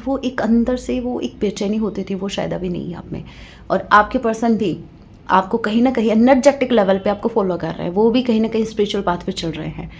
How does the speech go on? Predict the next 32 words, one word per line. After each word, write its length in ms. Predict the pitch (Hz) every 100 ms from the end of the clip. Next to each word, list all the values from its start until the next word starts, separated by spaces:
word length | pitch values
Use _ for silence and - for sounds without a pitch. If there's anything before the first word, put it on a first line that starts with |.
| - - -
Ten 220 | 214 233
of 40 | 240
Pentacles 480 | 240 226 247 226 226
and 340 | - 196 185 185
Knight 220 | 180 180
of 100 | -
Pentacles। 560 | 165 165 160 120 - 165
Let 180 | 170
me 100 | 202 202
check 340 | 202 190 -
ये, 440 | 202 190 185 180 190
uh, 140 | 180
Ten 280 | 180 175 180
of 60 |
Pentacles 420 | 180 170 165 170 -
क्या 200 | - -
है। 240 | - 170 - - - - - - - - - - - - 220
Taurus 280 | 196 226 208
will 140 | 196
go 80 | 202 202
Capricorn। 720 | 175 170 180 170 - 156 170 165 - - - -
Number 160 | 196
ten 440 | 196 190 190 196 196 - -
October 340 | 190 - 190 185
month 140 | 175
आप 120 | 160 160
लोगों 180 | 160
से 140 | 190 247
resonate 380 | 208 185 156 -
कर 100 | -
सकता 280 | - -
है। 200 | - -